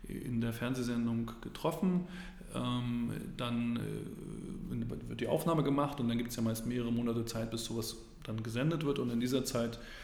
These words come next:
machen wir natürlich noch eine Due Diligence, also eine, eine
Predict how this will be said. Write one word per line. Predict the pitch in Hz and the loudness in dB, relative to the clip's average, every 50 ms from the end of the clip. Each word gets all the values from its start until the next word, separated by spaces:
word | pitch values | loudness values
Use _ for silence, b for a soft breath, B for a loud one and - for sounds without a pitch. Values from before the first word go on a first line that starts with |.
| B B - | B B -2
machen | 117 113 110 113 113 110 | -2 -2 0 0 2 4
wir | 113 117 | 4 6
natürlich | 117 117 113 - 123 110 120 | 6 4 4 2 0 0 0
noch | 120 113 110 | 0 0 0
eine | 110 107 | 0 0
Due | 107 113 | 0 2
Diligence, | 113 120 123 123 120 117 127 120 120 120 120 120 | 2 4 4 4 4 4 2 0 0 0 0 0
also | - 110 113 | 0 0 0
eine, | 110 110 | 0 0
eine | 113 113 113 113 113 117 120 | 0 0 -2 -2 -2 -4 -4